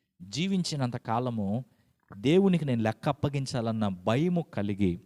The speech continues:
దేవునితో సహవాసం చేస్తూ మన యొక్క ఆత్మీయ జీవితాన్ని కొనసాగించుకునేటువంటి వారంగా ఉండాలి. ఈ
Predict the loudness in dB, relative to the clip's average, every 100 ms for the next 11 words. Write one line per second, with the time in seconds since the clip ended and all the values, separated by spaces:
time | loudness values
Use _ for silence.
0 | _ _ _ 0 2 4 2 -2 -4 -2
1 | 0 0 -2 -4 -4 -6 -6 -6 -6 _
2 | _ _ -2 0 2 0 -6 0 0 0
3 | -2 -2 -2 -4 -6 -4 -2 -2 -2 -6
4 | _ -4 -2 0 -2 -2 -4 -2 -2 0
5 | -2 0 0 0 -2 -4 -6 -10 -16 _
6 | _ _ _ _ _ 0 2